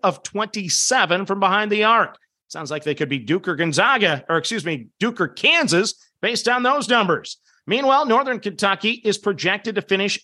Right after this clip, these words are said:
at or near the top of the Horizon League this year. This is their biggest home game since West Virginia came to town in twenty fourteen. So cue the music. I'm taking the little school at home against the big school.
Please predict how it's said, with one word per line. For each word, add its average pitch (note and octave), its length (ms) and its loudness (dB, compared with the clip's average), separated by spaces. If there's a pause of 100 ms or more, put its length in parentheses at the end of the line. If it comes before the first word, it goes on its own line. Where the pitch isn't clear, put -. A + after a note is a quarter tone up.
at D#3+ 380 0 (100)
or G#3 180 4
near G#3 380 0
the D4 80 -6
top G#3 320 -2
of F3 60 -2
the E3 80 -2
Horizon E3+ 480 0
League D3+ 220 -4
this C3+ 200 -2
year. D#3+ 320 0 (240)
This A3 260 2
is F3+ 120 0
their F#3 180 2
biggest F#3 580 -2
home G#3+ 280 0
game F#3+ 420 0 (200)
since - 280 -4
West F#3 460 -2
Virginia F#3+ 580 0
came F3+ 340 -6
to F#3 100 -4
town E3+ 340 0
in F3+ 80 -4
twenty F3 300 -4
fourteen. F#3 720 0 (280)
So D3 140 -4
cue G3+ 260 -4
the D4+ 100 -2
music. F#3 480 2 (200)
I'm D3+ 180 -4
taking G3+ 320 2
the C#4 100 4
little D#4+ 420 2
school C#3 520 -2 (240)
at E3 240 0
home F#3 460 2 (100)
against C3+ 580 -4
the G#3 120 0
big F3+ 260 0
school. D3+ 480 0